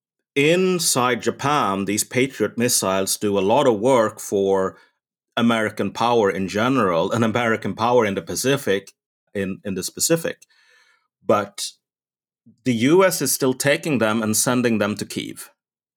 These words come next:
where they will do a lot less work for the U S empire, like, the imperial position as such. So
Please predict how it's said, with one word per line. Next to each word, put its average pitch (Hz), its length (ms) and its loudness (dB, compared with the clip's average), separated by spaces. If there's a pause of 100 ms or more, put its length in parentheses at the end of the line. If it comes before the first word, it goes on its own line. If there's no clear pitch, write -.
(300)
where 131 260 4
they 123 200 2
will 113 180 2
do 117 340 0
a 113 80 0
lot 110 420 0
less 104 380 -2
work 104 520 -2 (360)
for 107 300 2
the 110 100 0
U 107 420 2
S - 380 -2 (140)
empire, 101 1000 -2 (640)
like, 90 180 -8 (140)
the 95 300 -4 (220)
imperial 113 500 2
position 98 640 -4
as 98 180 -4
such. - 500 -8 (800)
So 92 480 0